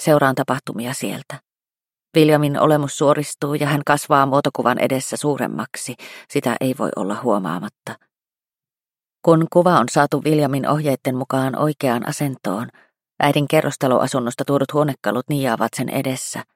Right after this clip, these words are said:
ja hetken tuntuu, että kaikki on hyvin. William ei malta lähteä saattamaan miehiä ulos. Hän seisoo muotokuvan edessä, ihailee sitä,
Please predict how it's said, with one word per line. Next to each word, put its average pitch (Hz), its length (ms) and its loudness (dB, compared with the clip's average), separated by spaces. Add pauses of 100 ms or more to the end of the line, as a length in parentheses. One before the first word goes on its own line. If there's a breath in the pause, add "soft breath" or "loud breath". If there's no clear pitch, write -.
(500)
ja 151 80 4
hetken 147 400 0
tuntuu, 135 420 -4
että 123 380 -6 (140)
kaikki 147 360 -2
on 143 120 -2
hyvin. 139 300 -4 (1800)
William 123 280 -2
ei 117 140 -2
malta 120 340 -2
lähteä 123 340 -6
saattamaan 110 600 -4
miehiä 113 460 -6
ulos. 117 440 -14 (720)
Hän 139 140 2
seisoo 135 420 4
muotokuvan 131 580 -2
edessä, 127 500 -6 (400)
ihailee 131 460 0
sitä, - 340 -8